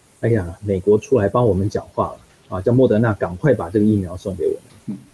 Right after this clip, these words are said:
我不排除任何一个，任何一个可能，因为政府都没有讲清楚啊。但是呢，我只能说，这十五万的疫苗，它之所以来，我觉得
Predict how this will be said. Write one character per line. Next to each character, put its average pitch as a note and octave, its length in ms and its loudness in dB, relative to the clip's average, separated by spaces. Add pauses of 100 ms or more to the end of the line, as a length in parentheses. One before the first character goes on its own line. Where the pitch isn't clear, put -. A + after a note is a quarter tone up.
(140)
我 A#2+ 100 4
不 A3 140 4
排 C#3+ 220 2
除 B2+ 200 2
任 C3+ 160 4
何 A2+ 60 4
一 G#2+ 40 2
个， G#2+ 140 4 (100)
任 C#3+ 160 4
何 G2+ 140 2
一 - 20 4
个 G#2 80 2
可 - 200 -6
能， - 180 -16
因 C3+ 100 4
为 B2+ 80 6
政 B2 200 2
府 - 160 -8
都 A2 120 4
没 G#2 120 2
有 G2 100 0
讲 - 200 -6
清 - 180 -18
楚 - 920 -20
啊。 - 60 -18 (280)
但 D3+ 160 4
是 D3+ 140 2
呢， C3 160 2 (280)
我 B2+ 140 4
只 C#3 140 0
能 G2+ 180 2
说， A#2+ 300 2 (300)
这 C#3+ 160 4
十 - 220 2
五 A#2+ 120 6
万 C3 160 4
的 A2 100 4
疫 A#2 140 2
苗， F#2+ 300 0
它 - 240 -4
之 C3+ 240 2
所 G#2+ 200 4
以 G#2+ 120 4
来， E2 260 -6 (300)
我 G#2 260 4
觉 A2 300 4
得 F#2 340 2